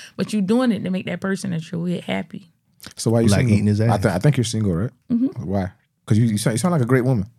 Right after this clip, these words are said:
Speaker 1: I'm single because I'm very picky.
Speaker 2: You want a rich
Speaker 1: Okay.
Speaker 2: nigga.
Speaker 1: I mean, of course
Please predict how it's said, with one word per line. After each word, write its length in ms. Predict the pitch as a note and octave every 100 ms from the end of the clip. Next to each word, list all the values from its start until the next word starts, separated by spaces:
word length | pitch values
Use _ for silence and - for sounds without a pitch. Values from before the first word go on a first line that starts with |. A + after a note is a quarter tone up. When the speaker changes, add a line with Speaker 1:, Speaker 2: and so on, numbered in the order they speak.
| _ _ - - F3+ A3
Speaker 1:
I'm 160 | A#3+ C#4+
single 420 | - D4 F4 C#4+
because 520 | A3+ A3+ B3 A#3 G#3 G#3
I'm 260 | F#3 F#3+ F3+
very 640 | G3 G#3+ G3+ F#3+ F3+ - _ _ _ _
picky. 560 | A3+ A3 - D3+ D#3 - _ _ _ _ - _ - - -
Speaker 2:
You 80 | A#2+
want 160 | B2 G2+
a 60 |
rich 140 | A#2 -
Speaker 1:
Okay. 100 | G2
Speaker 2:
nigga. 200 | F2 F2 _ _ _ _ _ _ _ _ _ _ -
Speaker 1:
I 140 | G4
mean, 160 | G#4 G4
of 100 | E4
course 140 | A#4